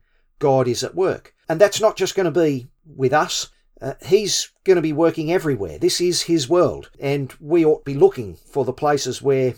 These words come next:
uh, he is working. Sometimes that will be in the church.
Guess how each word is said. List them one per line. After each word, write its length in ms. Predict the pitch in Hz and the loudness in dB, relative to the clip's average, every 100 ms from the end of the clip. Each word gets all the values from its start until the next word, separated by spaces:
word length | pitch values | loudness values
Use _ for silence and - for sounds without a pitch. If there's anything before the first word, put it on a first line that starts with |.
| _ - | _ -8
uh, 300 | 131 127 123 | -6 -4 -6
he 220 | 147 135 | -4 -4
is 120 | 120 | -2
working. 440 | 147 160 - 73 _ | -2 -2 -6 -16 _
Sometimes 560 | - 165 147 131 117 - | -2 0 2 -2 -2 -6
that 140 | 127 | -6
will 100 | 127 | -4
be 140 | 131 123 | -2 -2
in 80 | |
the 80 | 117 | -4
church. 500 | - 190 147 - - | -4 -4 -4 -8 -20